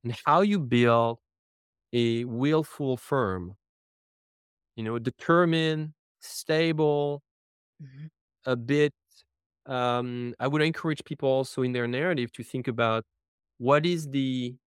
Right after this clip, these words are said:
Speaker 1: the bit of the rebellious side to you, because that, you know, being a little bit outside the normal track helps you stand out, differentiates you,
Speaker 2: Sure.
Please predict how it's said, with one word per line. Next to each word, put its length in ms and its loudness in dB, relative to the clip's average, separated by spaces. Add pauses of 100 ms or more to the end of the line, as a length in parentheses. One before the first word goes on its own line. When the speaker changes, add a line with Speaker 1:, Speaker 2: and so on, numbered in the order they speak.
(240)
Speaker 1:
the 100 2
bit 200 2
of 100 0
the 120 0
rebellious 640 0
side 560 -6 (200)
to 100 -4
you, 240 -4
because 260 -6
that, 220 0
you 140 -2
know, 100 0
being 320 0
a 60 4
little 240 2
bit 220 0 (1000)
outside 800 0
the 80 -4
normal 320 0
track 480 -2
helps 320 -10
you 80 -10
stand 400 -4
out, 320 -2 (120)
differentiates 760 -6
you, 220 -12
Speaker 2:
Sure. 280 -6